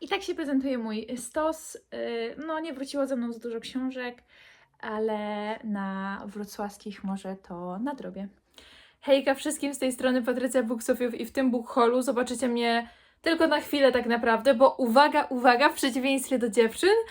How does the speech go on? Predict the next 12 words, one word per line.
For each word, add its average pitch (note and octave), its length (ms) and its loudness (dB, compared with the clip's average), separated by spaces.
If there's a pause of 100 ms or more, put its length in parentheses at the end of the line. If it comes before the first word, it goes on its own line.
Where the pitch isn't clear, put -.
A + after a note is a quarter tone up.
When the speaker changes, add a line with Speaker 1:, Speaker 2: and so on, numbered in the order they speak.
(520)
Speaker 2:
w - 100 -20
tym F#4 260 4
roku E4 300 6
na D4 120 0
K D#4+ 140 2
T D#4+ 120 0
K C4+ 420 2
nie B3+ 140 2
kupiłam C4 460 2
ani A3+ 220 4
jednej G#3+ 320 4
książki. G#3+ 760 0